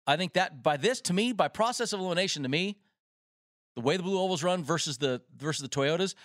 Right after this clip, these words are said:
what we know Reddick can do at a place like this makes me lean very heavily to Reddick,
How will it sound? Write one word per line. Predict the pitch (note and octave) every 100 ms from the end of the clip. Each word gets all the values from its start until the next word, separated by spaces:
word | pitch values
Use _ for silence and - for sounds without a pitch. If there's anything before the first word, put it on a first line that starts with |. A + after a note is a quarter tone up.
| -
what | C3 D#3+
we | E3+
know | D#3+ D#3
Reddick | C#3+ D#3 -
can | D3+
do | B2+ D#3
at | D3+
a |
place | - D3+ C#3+
like | C#3+ B2
this | E3 F#3 - _ _ _ -
makes | C#3 D3
me | D3+
lean | C#3+ D3 C3+
very | G2+ E3 E3
heavily | D3 D3 C#3
to | B2+
Reddick, | C#3 C#3